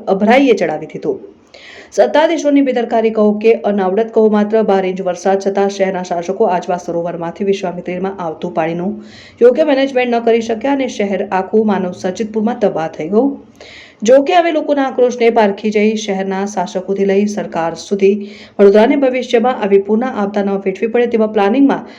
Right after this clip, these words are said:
લાગી જવું પડ્યું છે. અને નવાઈની વાત એ છે કે સરકારનું હવે પછીનું પ્લાનિંગ પણ એ જ છે કે આજવા સરોવરમાંથી વિશ્વામિત્રી નદીમાં આવતા પૂરના પાણીને આજવાથી જ નવી ચેનલ બનાવી મહીસાગર નદીમાં ડાયવર્ટ કરી દેવું અને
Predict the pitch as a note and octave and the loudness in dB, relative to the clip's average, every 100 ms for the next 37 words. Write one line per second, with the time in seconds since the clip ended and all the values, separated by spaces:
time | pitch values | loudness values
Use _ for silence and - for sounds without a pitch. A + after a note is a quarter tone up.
0 | - G#3 A3+ D4+ C#4 G#3+ F#3 F3 E3+ E3+ | 2 4 4 4 2 2 -2 -8 -8 -10
1 | E3+ E3 E3+ E3 E3 F#3+ G#3+ G#3 G3 G#3 | -8 -6 -6 -6 -6 -2 -2 -2 0 2
2 | A3 G#3+ - - - A3+ A3+ B3 C#4 C#4+ | 0 -2 -12 -20 2 4 4 2 2 2
3 | A#3+ A#3 A3+ G#3 G#3+ G#3+ G#3+ G3 F#3+ F#3+ | 2 2 2 0 0 0 0 -2 -2 -4
4 | G3 A3+ - G#3+ G#3+ G#3 G#3+ A3 - F3+ | -2 -2 2 2 2 0 -2 -2 -4 -6
5 | E3+ F3+ F3 E3+ F3 E3 E3+ E3+ A3+ G#3 | -6 -8 -6 -6 -6 -6 -6 -6 -2 -2
6 | G#3 G3 F#3+ F#3+ F#3 F#3+ F#3+ G3 E3+ - | 0 -2 -4 -6 -6 -4 -4 -6 -6 -4
7 | F3 F#3 F3+ E3+ E3 E3+ A#3 F3+ - - | -6 -6 -6 -6 -4 -2 0 -2 -4 -14
8 | - - G#3 G#3+ A#3 A#3+ C#4 C#4 A#3 G3 | -20 -4 2 4 4 4 2 0 2 2
9 | G3 G3+ G3+ A#3+ A3 G#3 G#3 A3 F#3 - | 2 2 2 2 2 2 2 2 0 -2
10 | F3+ F3+ F3+ G3 G3+ F#3 F3+ F#3 - F#3 | -4 -4 -4 -4 -2 -2 -2 -2 -4 -6
11 | F#3 F#3 A3+ - F#3 | -4 -2 -2 -4 -10